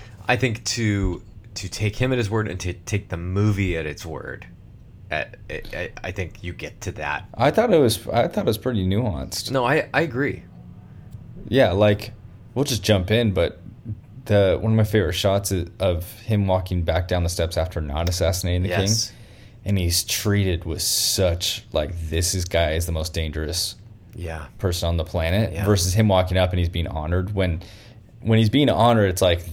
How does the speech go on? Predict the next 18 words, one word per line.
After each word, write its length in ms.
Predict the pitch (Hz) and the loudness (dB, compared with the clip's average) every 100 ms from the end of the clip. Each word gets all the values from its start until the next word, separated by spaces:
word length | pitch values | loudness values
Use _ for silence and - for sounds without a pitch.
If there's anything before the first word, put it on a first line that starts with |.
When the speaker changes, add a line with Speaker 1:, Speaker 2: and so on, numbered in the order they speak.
| 85 - | -12 -6
Speaker 2:
they 160 | 98 98 | 0 2
really 300 | 92 98 92 | 2 2 2
think 220 | 90 90 87 | 2 0 0
he's 200 | 87 82 | -2 0
dangerous 400 | 87 80 80 - | 0 0 -2 -4
'cause 140 | 87 | -4
he 80 | 80 | -4
killed 260 | - 82 | -2 -2
these 140 | 80 80 | -2 -6
assassins. 540 | 82 - 82 - 69 | -4 -6 -6 -8 -8
Speaker 1:
Yeah. 220 | 90 82 76 - - - - - | -6 -6 -8 -16 -20 -14 -14 -6
Speaker 2:
Now 200 | 92 107 | 2 4
that 120 | 123 113 | 6 4
they 100 | 110 | 6
know 240 | 104 104 | 6 6
that 200 | 95 85 | 4 0
he 160 | 85 90 | 0 -2
didn't 580 | 87 90 110 147 - | 0 2 2 2 -2